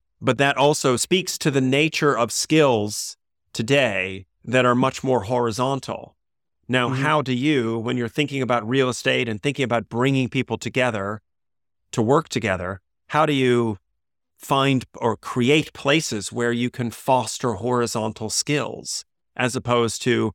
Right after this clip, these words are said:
Speaker 1: have them work in vertical silos or factories or the cubicle department of the, uh, in, uh, that,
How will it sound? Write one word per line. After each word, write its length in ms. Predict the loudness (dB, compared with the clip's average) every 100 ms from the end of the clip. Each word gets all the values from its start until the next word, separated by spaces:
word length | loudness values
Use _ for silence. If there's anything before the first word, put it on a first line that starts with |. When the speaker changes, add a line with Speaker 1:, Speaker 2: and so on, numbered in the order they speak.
| _ _
Speaker 1:
have 180 | 0 2
them 100 | 4
work 200 | 2 2
in 80 | 2
vertical 300 | 2 0 0
silos 480 | 2 2 0 -2
or 60 | -4
factories 680 | -2 -2 -2 -4 -4 -4 -2
or 340 | -2 -2 -2 0
the 140 | 0
cubicle 400 | 4 2 4 2
department 460 | 2 2 2 2 -2
of 120 | -4
the, 100 | -6
uh, 200 | 0 0
in, 300 | 2 0 -2
uh, 220 | -2 -2 0
that, 180 | -4